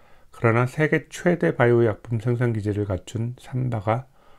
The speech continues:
소규모 설비만 가지고도 할 수 있는 디피만 담당한다는 것은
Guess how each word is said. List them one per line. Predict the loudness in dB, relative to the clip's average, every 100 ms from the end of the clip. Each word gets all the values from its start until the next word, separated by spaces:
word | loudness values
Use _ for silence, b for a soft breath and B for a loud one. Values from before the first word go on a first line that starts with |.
| b -20
소규모 | -6 0 0 2 0
설비만 | 2 2 4 2 0 0
가지고도 | -2 -2 -2 -4 -4 0 0
할 | 0
수 | -4 -6 -4
있는 | -2 -2 -4 -4
디피만 | -6 -6 -6 -4 -4
담당한다는 | -4 -4 -4 -4 -6 -6 -6
것은 | -4 -2 -2